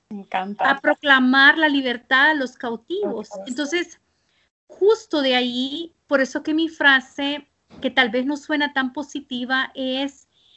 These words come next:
Speaker 2: que un corazón cautivo es un candidato, perdón, un corazón herido es un candidato para ser un corazón cautivo.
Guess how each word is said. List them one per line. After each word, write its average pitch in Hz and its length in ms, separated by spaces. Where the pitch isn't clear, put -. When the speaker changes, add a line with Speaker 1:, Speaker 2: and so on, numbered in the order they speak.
Speaker 2:
que 277 140
un 277 240
corazón 311 580
cautivo 285 920
es 254 240
un 277 140
candidato, 262 920
perdón, 262 380
un 349 180
corazón 339 500
herido 302 440
es 269 180
un 277 120
candidato 254 680
para 233 160
ser 247 260
un 277 120
corazón 240 500
cautivo. 247 720